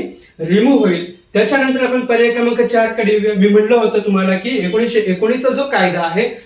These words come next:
तो कोणी बनवलेला आहे? मॉन्टेग्यू आणि चेम्सफोर्ड यांनी. तर या ठिकाणी मॉन्टेग्यू हे भारत मंत्री होते, तर चेम्सफोर्ड हे कोण होते? गव्हर्नर जनरल होते. कोण होते?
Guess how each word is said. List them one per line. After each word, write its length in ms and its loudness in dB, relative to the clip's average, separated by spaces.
तो 120 6
कोणी 240 4
बनवलेला 400 4
आहे? 520 0
मॉन्टेग्यू 540 0
आणि 240 0
चेम्सफोर्ड 500 2
यांनी. 340 -4
तर 60 2
या 200 4
ठिकाणी 320 0
मॉन्टेग्यू 480 0
हे 180 4
भारत 460 -2
मंत्री 260 0
होते, 300 2
तर 60 2
चेम्सफोर्ड 540 0
हे 100 2
कोण 180 0
होते? 240 2
गव्हर्नर 600 2
जनरल 600 0
होते. 280 -6
कोण 220 0
होते? 380 0